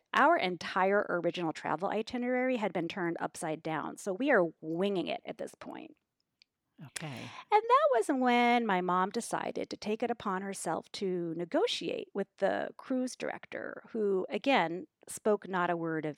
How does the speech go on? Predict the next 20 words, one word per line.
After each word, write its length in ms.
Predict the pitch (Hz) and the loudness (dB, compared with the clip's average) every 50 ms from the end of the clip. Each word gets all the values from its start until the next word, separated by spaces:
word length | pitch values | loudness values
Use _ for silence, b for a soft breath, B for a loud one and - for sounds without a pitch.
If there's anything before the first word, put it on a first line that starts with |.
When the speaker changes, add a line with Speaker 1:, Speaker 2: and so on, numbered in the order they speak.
| _ _ - | _ _ -6
Speaker 1:
English. 600 | 180 175 165 143 147 - - - - - - - _ | -4 -2 -2 -2 -4 -6 -6 -6 -8 -10 -10 -16 _
Her 120 | - 202 | -10 -8
name 200 | 190 185 185 175 165 | -6 -6 -6 -4 -2
was 200 | 165 147 147 165 | -2 -2 -2 -4
Ludmila, 760 | 165 165 175 - - 175 185 208 214 - - - - - - B B B B B B B B B B B B B B B _ | -4 -4 -4 -4 -4 -4 0 0 0 0 0 -2 -8 -10 -16 B B B B B B B B B B B B B B B _
about 380 | - 226 - 247 226 214 - - - | 2 4 6 6 6 6 4 2 2
looking 360 | 240 254 277 - 320 269 233 | 4 4 4 6 4 0 2
into 340 | - 220 226 - - 214 196 - - | 0 -2 -2 -2 -2 -2 -2 0 0
tickets 560 | - 269 - 175 170 - - - - - - _ - | 0 0 2 2 0 0 -2 -6 -12 -14 -12 _ -6
to 120 | - 233 | -4 -2
get 160 | 170 185 165 | 0 0 0
us 80 | 190 - | 0 -2
through 140 | - 180 165 | -6 -8 -6
the 80 | 180 | -4
Ukraine 420 | 208 277 277 - - - - - _ _ - | -4 -4 -6 -6 -10 -18 -18 -20 _ _ -8
and 360 | - 170 165 165 175 156 - _ _ _ _ | -6 -4 -4 -4 -4 -6 -8 _ _ _ _
onward 440 | 175 180 196 196 170 175 170 - - | 0 2 2 0 -2 -4 -4 -6 -8
somewhere 320 | - - - - - - | -10 -10 -10 -8 -4 -2
else. 420 | - - - - - - - - - _ _ _ _ _ B B B B B B B B B B B B B _ _ | 0 0 0 -2 -6 -18 -20 -20 -20 _ _ _ _ _ B B B B B B B B B B B B B _ _
Well, 280 | - 185 - - - | 0 0 0 0 -2